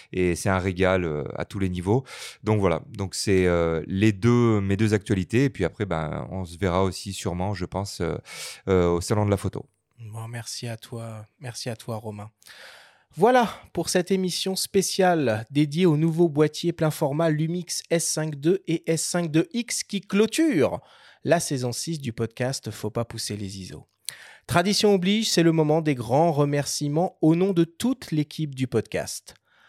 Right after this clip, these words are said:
Speaker 2: Merci évidemment à vous, nos chers auditeurs. Vous êtes toujours plus nombreux à nous écouter chaque semaine et c'est un réel plaisir et un honneur de vous proposer ces émissions.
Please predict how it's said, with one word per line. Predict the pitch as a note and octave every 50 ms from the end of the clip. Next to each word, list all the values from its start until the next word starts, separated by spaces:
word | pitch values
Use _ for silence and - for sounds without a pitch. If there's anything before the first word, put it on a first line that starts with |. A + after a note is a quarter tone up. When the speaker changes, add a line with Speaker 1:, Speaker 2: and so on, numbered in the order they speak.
| _ _ _ _ _ _ -
Speaker 2:
Merci | D3+ E3+ G#3 G3+ - - - A#3+
évidemment | A#3 G#3 F#3 F#3+ F#3 G#3 G#3 G#3 A3 A3 -
à | F#3 F#3 F#3
vous, | D#3+ C#3 C#3 C#3 B2 - -
nos | C3 C#3 C#3+
chers | - - - F3+ F3 E3+ D3+ C#3 D3
auditeurs. | C#3 C3 B2 - - G#2+ G2+ F#2+ F#2 G2 - -
Vous | C3 D3 D3+ F3+
êtes | F#3+ F#3
toujours | - - A3 G3+ F#3 G3+ A3+ A3 - -
plus | - A#3 A#3+ C4 D4 D4 C#4+
nombreux | B3+ G#3+ G3 G3 F#3 D#3 C#3+ D#3 E3+ E3
à | D#3
nous | C#3+ C#3+ C3+ B2+
écouter | C#3 - - C#3+ - D3 C#3+
chaque | - - - F#3+ F#3 -
semaine | - - D#3 C#3+ C3+ C3 C#3 D3 D3+ - - - - - -
et | - C3+
c'est | - - F3+ F3
un | F#3+ F3+
réel | E3 E3 F3+ F#3+ F#3+ F#3
plaisir | - - G3+ G#3+ A3 G3 E3 E3+ G3 G3 F#3 E3+
et | E3
un | D#3+ D#3 D#3 E3 G#3
honneur | B3 A3+ G3 F3 D3+ D3+ D3+ D3
de | D3 D3
vous | C#3 B2+ C3 C3
proposer | - - D3 C#3 - C#3 C3 A#2 A#2+ B2+
ces | B2 - B2+ A2+ G#2+ A2+
émissions. | A2 A2 G2 - - - D2 C#2